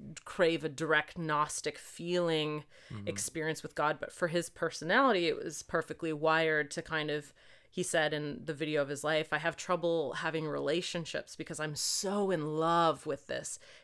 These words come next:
Speaker 1: creator that's leaving these signs and synchronicities of these number sequences, um, that
Speaker 2: Yeah.
Speaker 1: are in the Schumann resonance and the planet and all these
Speaker 2: Yeah.
Speaker 1: other things."
Speaker 2: Mm-hmm.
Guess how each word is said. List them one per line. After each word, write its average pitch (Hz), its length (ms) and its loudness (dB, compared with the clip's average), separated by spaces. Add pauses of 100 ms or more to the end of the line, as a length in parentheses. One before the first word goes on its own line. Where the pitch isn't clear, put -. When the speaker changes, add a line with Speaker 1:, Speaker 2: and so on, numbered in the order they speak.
Speaker 1:
creator 170 680 4
that's 147 300 -6
leaving 160 500 -4
these 135 340 -6 (220)
signs 160 580 0
and 147 120 -6
synchronicities 151 1000 -4
of 131 140 -6
these 123 400 -8 (460)
number 165 720 6
sequences, - 1400 -4
um, 156 580 -4 (300)
that 160 200 0
Speaker 2:
Yeah. 143 60 4
Speaker 1:
are 139 180 4
in 139 240 0
the 139 400 -2 (120)
Schumann 151 400 -4
resonance 143 480 -2
and 202 100 -4
the - 40 -20
planet 185 460 4
and 147 100 -2
all 151 180 -2
these 147 180 -4
Speaker 2:
Yeah. 151 80 2
Speaker 1:
other 147 260 0
things." 143 480 -6
Speaker 2:
Mm-hmm. 104 280 -6